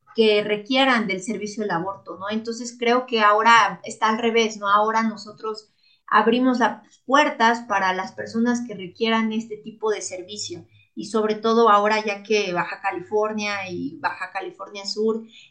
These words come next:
que son estados en, al norte del país, tienen ya,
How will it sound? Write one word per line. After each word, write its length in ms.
que 120
son 240
estados 680
en, 400
al 160
norte 320
del 240
país, 460
tienen 420
ya, 340